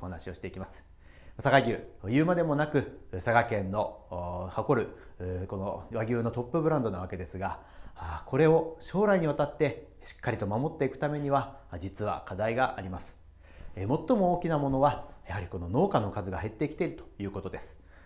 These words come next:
え、特に、え、子牛を育てる、え、繁殖農家の数が減ってきていることは大きな課題です。え、そして経営環境も厳しいです。え、新型コロナの影響で佐賀牛もやはりダメージを受けました。一方で、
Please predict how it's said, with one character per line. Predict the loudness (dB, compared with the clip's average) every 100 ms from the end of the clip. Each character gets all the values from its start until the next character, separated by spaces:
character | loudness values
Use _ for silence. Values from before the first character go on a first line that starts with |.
| -20 -10
え、 |
特 | 2 4 4
に、 | 2 0 -6 -12
え、 | -8
子 | 0
牛 | 0 2
を | 0
育 | 2 2 2
て | 2
る、 | 2 0 -6 -12
え、 | -10
繁 | -4 -2
殖 | -2 -2
農 | 0 0
家 | 0
の | 0
数 | -2 -4
が | -4
減 | -6
っ |
て | -6 -8
き | -4
て |
い | -6
る |
こ | -4
と | 2
は | 2 2 -2 -6
大 | -6
き | -4
な | -6
課 | -6 -6
題 | -6
で | -8
す。 | -12 -18 -20 -20 -20 -20 -18 -16 -8
え、 |
そ | -2
し | -2
て | 4 2 2 -6 -2
経 | 4 4
営 |
環 | 4 0
境 | 0 0
も | 0 -2 -8
厳 | -6 -4
し | -4
い | -4
で | -4
す。 | -8 -18 -20 -20 -20 -10
え、 | -8
新 | 0 2
型 | 4 2
コ | 2
ロ |
ナ | 0
の | 0
影 | -2
響 | 0 2
で | 2 0 -6 -8
佐 | 0
賀 | 2
牛 | 2 0
も | 0
や | 0
は | 2
り | 0 0 -6
ダ | -4
メ | -4
ー | -4
ジ | -6
を |
受 | -6
け |
ま | -6 -6
し |
た。 | -8 -10 -16 -20 -20 -18 -8
一 | -6 -6 2
方 | 4
で、 | 6 4 2